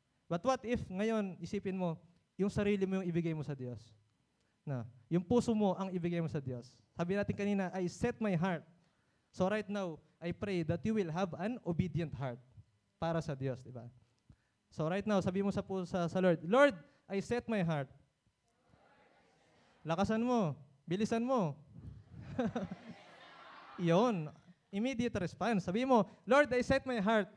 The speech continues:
to obey you. To give you thanks and worship you." Ayan. So next week, alam na natin, hindi lang pala, material na bagay ang pwede mabigay.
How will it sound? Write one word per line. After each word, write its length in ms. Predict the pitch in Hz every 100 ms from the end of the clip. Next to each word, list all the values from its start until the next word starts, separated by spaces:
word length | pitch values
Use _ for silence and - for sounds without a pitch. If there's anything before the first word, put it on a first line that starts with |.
| _ -
to 100 | 208
obey 300 | 185 208 202
you. 160 | 160 127 - _ - 139 139 - 170 - - - - - - - - - - - - - - - - - - - - -
To 80 | 175
give 240 | 170 269
you 160 | 269 277
thanks 320 | 247 254 247
and 160 | 208 202
worship 400 | 202 220 214 -
you." 240 | 170 131 127 - - - - - - - - - - - - - _ _ _ _ -
Ayan. 480 | 139 127 131 123 113 120
So 320 | - 147 151
next 160 | 214 -
week, 160 | 220
alam 240 | 196 202 196
na 160 | 190
natin, 160 | 185 165
hindi 240 | 175 214
lang 160 | 269 254
pala, 400 | 269 262 190 - - _ _ _ -
material 400 | 214 233 233 226
na 80 |
bagay 320 | 220 214 202 196
ang 80 |
pwede 240 | 185 185 180
mabigay. 480 | 175 147 143 120